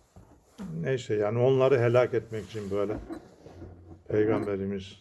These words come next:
tabii çok muzdarip oldu. Şöyle doğruldu. Uzun bir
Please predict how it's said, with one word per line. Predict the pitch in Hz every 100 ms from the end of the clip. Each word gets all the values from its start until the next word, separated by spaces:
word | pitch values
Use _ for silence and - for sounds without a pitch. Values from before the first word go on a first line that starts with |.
| -
tabii | 143 123
çok | - 135
muzdarip | 110 107 - 117 107 95
oldu. | 90 85
Şöyle | - 104 101 92
doğruldu. | 104 98 90 80 80 98 107 - - _ _ _ _ _ _ _ _ _ _ _ _ _ _ - _ _ - 175 - - - - - _ -
Uzun | 113 113 110 101
bir | 98